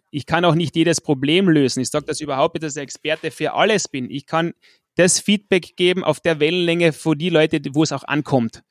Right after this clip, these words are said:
Ist ganz klar, wenn das, wenn ich das richtig, wenn ich das richtig ausdrücke. Aber es ist niemandem geholfen, wenn über Dinge nicht ehrlich geredet wird.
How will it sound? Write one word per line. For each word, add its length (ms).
Ist 160
ganz 180
klar, 200
wenn 100
das, 200
wenn 120
ich 60
das 160
richtig, 400
wenn 100
ich 80
das 160
richtig 240
ausdrücke. 480
Aber 140
es 80
ist 100
niemandem 540
geholfen, 680
wenn 460
über 220
Dinge 300
nicht 220
ehrlich 320
geredet 440
wird. 340